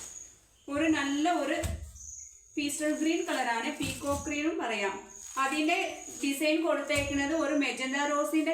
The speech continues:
കളറാണ് കൊടുത്തേക്കുന്നത്. കണ്ടോ, നല്ല ഒരു അട്രാക്റ്റീവ് ഉള്ള നല്ല ഒരു കളർ കോമ്പിനേഷൻ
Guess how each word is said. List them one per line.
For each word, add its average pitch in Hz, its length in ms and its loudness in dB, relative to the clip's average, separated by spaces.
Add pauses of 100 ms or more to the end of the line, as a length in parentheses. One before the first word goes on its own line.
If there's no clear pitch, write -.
കളറാണ് 247 420 2
കൊടുത്തേക്കുന്നത്. 220 680 -2 (4000)
കണ്ടോ, 262 220 0 (120)
നല്ല 254 300 -4 (160)
ഒരു 285 180 -2
അട്രാക്റ്റീവ് 330 800 -4
ഉള്ള 269 100 -6 (140)
നല്ല 262 320 -4 (140)
ഒരു 269 80 0 (100)
കളർ 220 220 0 (100)
കോമ്പിനേഷൻ 247 460 -2